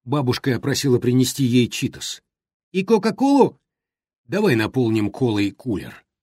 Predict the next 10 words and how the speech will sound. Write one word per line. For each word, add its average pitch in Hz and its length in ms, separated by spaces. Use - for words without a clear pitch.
предложил 104 420
Брэд 101 240
Джулии. 80 480
"Так 170 200
ей 135 120
будет 117 300
проще". - 500
"И 214 80
нам 180 400
тоже". 147 580